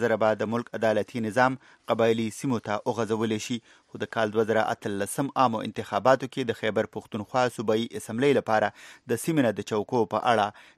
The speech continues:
یې ورته ویلي چې دا به ممکنه نه وي. شوکت عزیز وایي وزیر اعظم سره یې فاټا کې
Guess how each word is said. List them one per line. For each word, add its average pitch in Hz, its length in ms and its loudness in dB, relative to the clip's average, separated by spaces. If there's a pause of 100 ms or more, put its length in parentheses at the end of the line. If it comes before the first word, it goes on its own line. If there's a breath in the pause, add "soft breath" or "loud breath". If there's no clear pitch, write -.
(100)
یې 107 180 0
ورته 107 260 0 (440 loud breath)
ویلي 147 340 2 (160)
چې 127 160 -6
دا 107 120 4
به 107 220 2
ممکنه 107 360 -4 (140)
نه 120 140 0
وي. 117 100 0 (280)
شوکت 110 420 -4
عزیز 104 260 -8
وایي 135 240 6
وزیر 107 260 0
اعظم 127 300 0
سره 127 160 -2
یې 123 120 -6
فاټا 117 280 -2
کې 117 120 -12